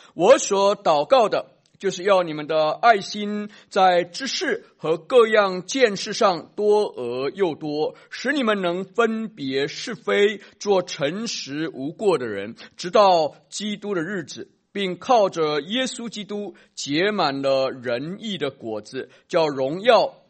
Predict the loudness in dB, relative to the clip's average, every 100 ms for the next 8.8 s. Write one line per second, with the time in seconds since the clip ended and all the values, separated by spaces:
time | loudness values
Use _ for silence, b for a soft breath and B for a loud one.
0 | _ -6 -4 -4 2 2 2 -10 b b
1 | -2 2 4 2 -2 -14 -14 -14 -12 -14
2 | -10 -10 -12 _ _ _ _ _ _ _
3 | _ B B _ 0 4 6 6 6 4
4 | 6 4 2 0 2 2 2 0 0 -2
5 | -2 0 2 0 -8 -10 0 2 4 4
6 | 4 0 0 -2 -4 -6 -8 -8 -6 -6
7 | -4 -2 -2 -2 -4 -6 -10 -8 -8 -6
8 | -6 -6 -8 -8 4 4 4